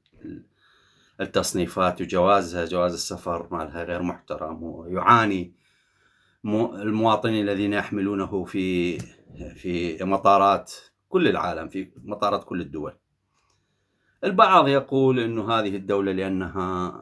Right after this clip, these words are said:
يعني تشكل قوة عسكرية، الآخر يقول لأنها تشكل قوة اقتصادية وصناعية، وكل هذه التفسيرات غير صحيحة.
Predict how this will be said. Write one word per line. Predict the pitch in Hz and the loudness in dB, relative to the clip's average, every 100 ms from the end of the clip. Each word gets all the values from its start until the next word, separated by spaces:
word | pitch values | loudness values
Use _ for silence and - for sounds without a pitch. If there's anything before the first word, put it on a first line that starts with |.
| - - | -18 -20
يعني | 78 85 90 | -18 -16 -16
تشكل | - - 92 - | -14 -10 -10 -10
قوة | - 95 85 | -8 -4 -2
عسكرية، | - - - 80 87 87 85 | -4 -8 -6 -4 -2 0 -2
الآخر | 82 85 90 90 | -4 -4 -4 -2
يقول | 85 80 90 87 | -4 -4 -4 -4
لأنها | 87 87 85 | -4 -8 -10
تشكل | - 90 - 82 | -10 -10 -8 -10
قوة | - 87 85 90 - _ _ _ _ _ - | -4 -4 -2 -6 -10 _ _ _ _ _ -2
اقتصادية | - - 113 - 90 85 87 87 | -2 -2 -2 4 4 4 0 -2
وصناعية، | 85 82 - 82 82 87 87 90 | -2 -2 -6 -8 -8 -6 -6 -8
وكل | - - 247 | -10 -2 2
هذه | 196 147 | 2 2
التفسيرات | 135 120 - 117 107 | 0 -2 0 0 2
غير | 92 | 0
صحيحة. | 85 82 - - - | -4 -8 -12 -14 -18